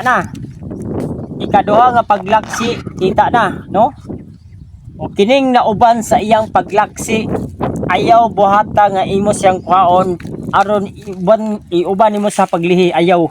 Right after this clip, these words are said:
no? Taman sa paglaksi nga ang nahibilin mo ray i-, imong ipalihi. Kana kay liuban siya, wala na siya ilapit. Muna ang kwan,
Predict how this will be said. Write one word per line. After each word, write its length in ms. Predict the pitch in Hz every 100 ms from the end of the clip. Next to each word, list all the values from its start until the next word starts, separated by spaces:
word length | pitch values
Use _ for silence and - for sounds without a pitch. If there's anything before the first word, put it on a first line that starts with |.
| - - _ 156
no? 240 | 214 285 - - _ -
Taman 320 | 247 262 262
sa 80 | 240
paglaksi 640 | - 175 196 226 - 226
nga 240 | 180 202 190 226
ang 240 | 247 233
nahibilin 560 | 214 208 180 202 208 190
mo 160 | 196
ray 240 | 196 196 180
i-, 240 | 196 214 - - - - - - -
imong 400 | - - 202 -
ipalihi. 560 | - - 175 175 - 190 - - - - - - - - - -
Kana 320 | 208 220 -
kay 240 | - 170 -
liuban 320 | - 226 - -
siya, 240 | 196 165 156
wala 320 | - 262 -
na 40 | 185
siya 200 | 180 165
ilapit. 320 | 151 - - - - - - - - - - - - - - -
Muna 240 | - - 240
ang 320 | 208 202 196
kwan, 400 | - 208 208